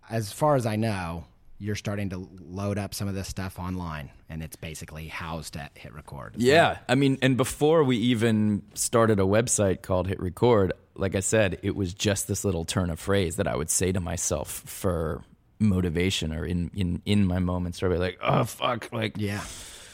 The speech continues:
Speaker 2: "I can't this," or, "I'm not that." I'm just like, "Just be quiet and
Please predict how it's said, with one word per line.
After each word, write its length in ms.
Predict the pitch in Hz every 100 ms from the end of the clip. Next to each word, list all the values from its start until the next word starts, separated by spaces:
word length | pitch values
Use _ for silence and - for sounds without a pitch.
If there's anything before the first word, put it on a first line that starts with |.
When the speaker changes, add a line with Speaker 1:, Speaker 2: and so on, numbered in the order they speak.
| - - - -
Speaker 2:
"I 40 | -
can't 380 | - 160 143 113
this," 320 | 151 139 143
or, 80 | 135
"I'm 180 | 135
not 300 | 143 135 117
that." 340 | 123 131 117 98
I'm 60 | 101
just 120 | 110
like, 200 | 104 - _ _ - - _ _ _ _ _ _ _ _ _ _ _
"Just 300 | - - _
be 60 | -
quiet 440 | - 92 92 90
and 300 | 98 87 85